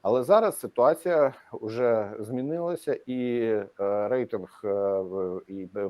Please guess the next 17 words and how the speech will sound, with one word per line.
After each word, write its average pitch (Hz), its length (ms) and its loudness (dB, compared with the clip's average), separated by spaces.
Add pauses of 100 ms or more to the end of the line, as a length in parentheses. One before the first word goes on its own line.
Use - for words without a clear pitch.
популярність, 101 720 -6 (720)
е, 92 160 -2
в-, 92 480 -4
республіканської 107 760 -6
партії 139 400 2
просто 127 360 -2
висить 127 340 -6
на 110 100 -6
волосині. 95 540 -6
Тому 107 240 -10
для 143 140 -4
нього 139 300 -2
зараз 110 360 0
це - 140 -14
дуже 110 240 -10
болючий 90 480 -12
удар. 71 160 -20